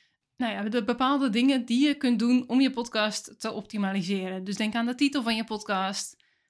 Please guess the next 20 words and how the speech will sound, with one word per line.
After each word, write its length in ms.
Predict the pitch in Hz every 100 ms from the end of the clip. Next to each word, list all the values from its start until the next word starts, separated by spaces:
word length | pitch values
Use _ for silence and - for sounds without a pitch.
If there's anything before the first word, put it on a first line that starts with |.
| _
eh, 200 | 233 196
hoe 120 | 202
je 100 | 233
podcastcover 720 | 233 240 233 214 - 247 247 247
eruit 440 | 247 - 269 269
ziet, 540 | - 233 233 233 - -
eh, 220 | 214 208
waar, 240 | 214 226
waar 200 | 208 226
je 80 | 247
aan 140 | 226
moet 140 | 220 202
denken, 360 | 208 240 240
hè, 120 | 208 254
om 100 | 220
nieuwe 220 | 220 208
mensen 320 | 202 226 -
aan 200 | 208 233
te 120 | 226
trekken. 560 | 202 202 202 185 196